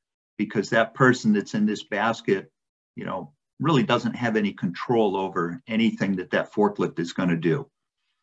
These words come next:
So unfortunately, you know, people have gotten crushed from the operator raising them up and not paying attention, and all of a sudden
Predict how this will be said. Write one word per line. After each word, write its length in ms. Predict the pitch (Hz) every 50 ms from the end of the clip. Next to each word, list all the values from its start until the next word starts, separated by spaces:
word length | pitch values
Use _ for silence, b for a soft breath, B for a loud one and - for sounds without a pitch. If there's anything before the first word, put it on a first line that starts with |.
| _ _ _ _ _ _ _ _
So 380 | - 110 101 90 90 87 85 82
unfortunately, 1000 | 95 92 85 - - 127 117 - - - 110 101 98 98 95 95 95 90 - _ - - _ _ _ _ _
you 100 | 107 101
know, 120 | 90 90
people 340 | - - 139 131 - 117 113
have 140 | 104 87 -
gotten 340 | 110 87 87 101 98 90 82
crushed 500 | - - 131 110 101 104 101 - - -
from 200 | - 104 98 92
the 140 | 92 95
operator 600 | 98 95 92 - - 107 101 101 101 98 98 95
raising 460 | 87 98 107 110 113 107 110 101 98 101
them 180 | 104 101 101
up 280 | 104 107 107 107 - - _ _ _ _ _ _ _ _ _ -
and 280 | 101 98 95 98 101
not 260 | 101 104 104 - - -
paying 280 | 127 107 104 101 95
attention, 580 | 90 - - 120 113 107 98 - - 101 98 101
and 100 | 90 95
all 140 | 92 92 95
of 60 | 92
a 40 | 90
sudden 540 | - - 107 104 104 95 95 95 90 87